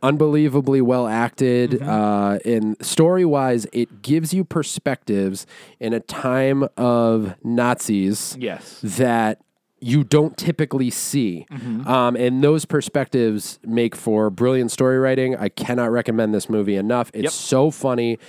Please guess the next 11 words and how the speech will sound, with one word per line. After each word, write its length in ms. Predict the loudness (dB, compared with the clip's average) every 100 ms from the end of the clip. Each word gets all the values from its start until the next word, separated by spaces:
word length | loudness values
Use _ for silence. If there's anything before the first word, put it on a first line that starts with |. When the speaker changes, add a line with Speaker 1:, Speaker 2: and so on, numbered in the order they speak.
| -20 _
Speaker 1:
And 420 | -2 0 2 0
Taika 280 | -2 -2 2
Waititi, 680 | 2 2 -2 -2 0 2 2 -2
Speaker 2:
Yep. 160 | -8 -8 -8
Speaker 1:
uh, 300 | -2 0 0 0
is 220 | 0 2
a 60 | -2 -4 _ _ _
brilliant 640 | -4 -2 0 0 -2 -4 -8
filmmaker. 580 | -6 -4 -4 -8 -10 -8
Speaker 2:
Yes. 140 | -2
Speaker 1:
He's 180 | -2